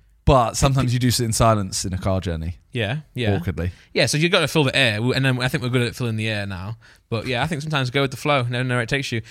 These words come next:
Speaker 2: Speaking of where it takes you, Forest got taken by Arsenal. <laughs> Five nil.
Speaker 1: <laughs> He got taken
Speaker 2: Yeah,
Speaker 1: by Arsenal.
Speaker 2: yeah. And Callum's won a sick bet.
Speaker 1: He did. There's definitely been another game or two by then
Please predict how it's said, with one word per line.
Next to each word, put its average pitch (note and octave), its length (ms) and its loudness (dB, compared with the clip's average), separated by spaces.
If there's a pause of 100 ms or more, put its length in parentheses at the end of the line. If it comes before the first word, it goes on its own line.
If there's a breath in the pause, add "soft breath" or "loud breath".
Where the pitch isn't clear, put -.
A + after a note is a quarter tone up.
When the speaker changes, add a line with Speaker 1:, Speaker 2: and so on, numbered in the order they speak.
(120)
Speaker 2:
Speaking D3+ 300 0
of B2 60 0
where A#2+ 120 2
it A2 80 -4
takes A2+ 240 -8
you, A2 220 -6 (320)
Forest C3 300 0
got A#2+ 100 -6
taken A#2+ 240 -4
by A2+ 80 0
Arsenal. - 400 -2 (300)
<laughs> - 120 -2 (180)
Five C#3+ 300 4
nil. F#3 260 4
Speaker 1:
<laughs> - 20 4
He D#3+ 120 4
got C3+ 300 -2
taken A2+ 560 -2
Speaker 2:
Yeah, A#2+ 140 4
Speaker 1:
by A2+ 100 8
Arsenal. A2+ 340 4
Speaker 2:
yeah. - 40 0
And D3 100 0
Callum's G3+ 280 2
won F3 100 4
a D3+ 80 4
sick - 340 -2
bet. C#3+ 400 0 (1600 soft breath)
Speaker 1:
He C3+ 120 4
did. A#2+ 400 2 (240)
There's C#3+ 240 6
definitely D3+ 280 4
been B2+ 120 6
another A#2+ 260 2
game A2 240 4
or F2+ 60 0
two F#2+ 160 -2
by D#2 140 -2
then D2+ 220 -4